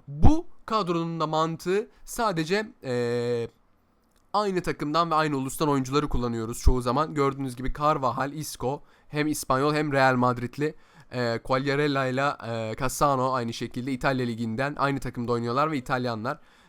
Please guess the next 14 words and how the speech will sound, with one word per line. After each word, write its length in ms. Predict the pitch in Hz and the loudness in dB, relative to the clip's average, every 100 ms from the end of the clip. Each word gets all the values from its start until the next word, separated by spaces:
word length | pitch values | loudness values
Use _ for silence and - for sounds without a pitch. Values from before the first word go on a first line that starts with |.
| - | -10
E, 400 | 123 113 110 107 _ _ _ | -4 -4 -4 -8 _ _ _
şey 380 | - - 139 127 | -16 -6 -6 -2
Götze 440 | 143 160 - 135 127 | 2 2 0 -2 0
ve, 240 | 127 120 | 0 0
e, 160 | 123 120 | -4 0
Schmelzer 580 | - 131 127 139 160 - _ _ - | 2 4 2 0 0 -6 _ _ -2
aynı 240 | 170 165 | 0 0
şekilde 340 | 156 131 127 | -2 -6 -2
Portekizli 640 | - 151 147 139 131 117 131 | 6 6 6 -2 -10 -6 -6
iki 180 | 127 | 0
oyuncu 300 | 156 151 151 | 2 2 0
ve 140 | 156 160 | -2 -2
kalede 360 | 165 139 127 | -4 -4 -4
de, 160 | 135 185 | -4 -4